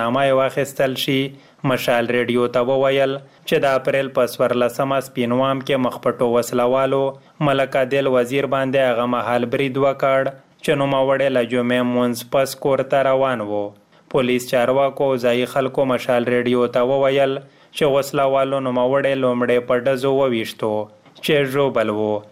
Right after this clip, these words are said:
پس وسلوال ورغلل او په بم یې والوځولو.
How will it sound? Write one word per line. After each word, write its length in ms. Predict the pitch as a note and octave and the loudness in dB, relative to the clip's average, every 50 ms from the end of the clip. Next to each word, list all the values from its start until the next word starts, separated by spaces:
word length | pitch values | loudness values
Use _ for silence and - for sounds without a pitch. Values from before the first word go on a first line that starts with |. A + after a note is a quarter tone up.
| - _ _ - | -20 _ _ 0
پس 160 | C3+ B2 A#2 - - B2+ | 0 0 0 -2 -2 -2
وسلوال 600 | B2 A#2+ - - C3 B2 B2 A#2+ B2 B2 B2 B2 B2 | 0 -2 -2 -2 -2 0 0 2 2 0 0 0 0
ورغلل 520 | C3+ C3+ C#3 C3+ B2 C3+ C3+ C3+ C3+ C3+ C3+ C3+ - - - _ - F3 D#3 | 2 2 0 0 0 0 0 0 0 0 -2 -4 -10 -16 -20 _ -4 0 0
او 40 | C#3+ C#3 C#3 - | 0 0 0 0
په 160 | D3 C#3 B2+ | 0 0 2
بم 240 | C#3+ C#3 C3+ C#3 C#3 | 0 -2 -2 -2 -2
یې 160 | C#3 C3+ C#3 C3+ | -2 0 0 2
والوځولو. 760 | C#3+ C3+ A#2+ A2 G#2+ G#2+ G#2 G#2+ A2+ G#2+ G#2+ A2 G#2+ G#2+ G#2+ | 2 2 0 0 -2 -4 -2 0 0 0 2 0 0 0 0